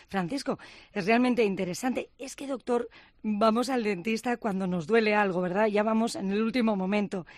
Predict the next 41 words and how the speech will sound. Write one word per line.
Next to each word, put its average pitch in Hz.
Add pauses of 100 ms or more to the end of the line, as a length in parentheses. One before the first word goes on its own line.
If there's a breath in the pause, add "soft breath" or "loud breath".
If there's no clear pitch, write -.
(500 loud breath)
Y 220
hay 233
que 294
pensar 277
que 226
no 220
es 262
solo 302
estética, 214 (100)
que 202
también 226
nos 339
preocupa 196
mucho, 175
¿no? 226
Y 311
también 285
es 339
importante 185
el 175
vernos 175
bien. 180 (420 loud breath)
Estamos 226
hablando 277
de 269
salud, 202 (400 loud breath)
estamos 233
hablando 277
de 285
algo 247
muy 254
importante, 214
de 185
un 196
problema 220
que -
se 190
puede 202
convertir, 208
pues, 202
desde 175